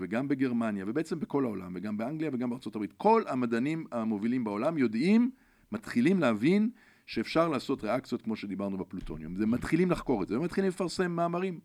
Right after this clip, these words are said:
אה, מחקר תיאורטי, אפשר ככה, אפשר ככה, ומדענים בכל העולם מבינים שמהדבר הזה, מי שיקח את זה ברצינות עם הצבא,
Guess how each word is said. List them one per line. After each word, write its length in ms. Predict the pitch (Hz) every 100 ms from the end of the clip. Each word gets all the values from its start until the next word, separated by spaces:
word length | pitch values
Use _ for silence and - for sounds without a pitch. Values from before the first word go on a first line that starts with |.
| -
אה, 60 | 143 139 131
מחקר 380 | 135 - - 170 131 - -
תיאורטי, 440 | 131 147 156 117 - _ -
אפשר 260 | 113 - 160 143
ככה, 240 | 160 147
אפשר 180 | 127 123
ככה, 180 | 107 113 120 110 - - _ _
ומדענים 400 | 110 120 143 190
בכל 280 | 190 - 202
העולם 460 | 220 156 110 113 80
מבינים 520 | 131 117 123 147 202
שמהדבר 580 | 226 - 123 113 113 151
הזה, 220 | 156 123
מי 180 | 151 147
שיקח 360 | 165 147 151 147
את 60 |
זה 80 | 120
ברצינות 580 | 117 110 - 127 131 -
עם 120 | 107 104
הצבא, 460 | - 104 113 208